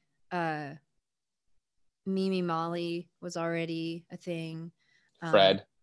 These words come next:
Speaker 1: Fred was already a thing. Smosh was already a thing.
Speaker 2: Chris
Speaker 1: Uh,
Speaker 2: Crocker.
Speaker 1: yep. Mm-hmm. Play 'em off, Keyboard Cat. Like, there, there, all these things were already happening, and we kind of came in, and we were,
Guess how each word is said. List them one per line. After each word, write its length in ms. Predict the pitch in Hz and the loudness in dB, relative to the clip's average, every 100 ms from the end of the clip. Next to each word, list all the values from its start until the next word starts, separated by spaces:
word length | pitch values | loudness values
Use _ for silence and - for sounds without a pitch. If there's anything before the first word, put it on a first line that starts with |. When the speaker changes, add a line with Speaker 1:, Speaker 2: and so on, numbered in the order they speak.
| _ - - - - 698 | _ -18 -18 -18 -12 -4
Speaker 1:
Fred 220 | 165 170 | -2 -2
was 180 | 175 175 | -4 0
already 280 | 175 170 | 0 2
a 40 | 170 | 0
thing. 220 | 170 170 | -2 -6
Smosh 480 | 165 175 151 156 - | -6 -6 -4 -4 -6
was 120 | 165 | -4
already 320 | 160 160 156 | -4 -2 -2
a 40 | 156 | -2
thing. 580 | - 156 156 151 151 - _ - | -4 -4 -4 -4 -8 -12 _ -8
Speaker 2:
Chris 200 | 117 - | -4 -2
Speaker 1:
Uh, 60 | |
Speaker 2:
Crocker. 680 | - 98 95 95 92 90 101 - - | 6 6 8 8 10 8 4 -6 -4
Speaker 1:
yep. 360 | 170 170 175 - 180 | 0 0 -2 -8 -8
Mm-hmm. 460 | 185 156 175 175 180 180 _ - | -6 -4 -2 -2 -2 -6 _ -4
Play 180 | 180 | -2
'em 120 | 170 175 | 0 -2
off, 240 | 170 - | -4 -6
Keyboard 440 | - 185 170 170 - | -4 -2 -2 -4 -4
Cat. 320 | 180 170 - | -4 -2 -2
Like, 160 | 185 185 | -2 0
there, 140 | 190 175 | -2 -2
there, 180 | 185 - | -2 2
all 160 | 214 | 2
these 380 | 214 208 175 - _ _ _ _ _ _ - | 2 -2 -4 -10 _ _ _ _ _ _ -2
things 380 | 196 180 170 175 | 2 2 0 -2
were 160 | 165 | 0
already 320 | 165 165 160 | 2 2 -2
happening, 560 | 151 156 147 151 151 156 | -2 -4 -4 -8 -8 -8
and 100 | 156 | -8
we 80 | 160 | -8
kind 200 | 156 156 | -8 -8
of 100 | 143 | -10
came 300 | - 160 156 | -8 -6 -4
in, 180 | 151 156 | -4 -6
and 100 | 156 | -6
we 120 | 156 | -6
were, 260 | 151 143 | -8 -10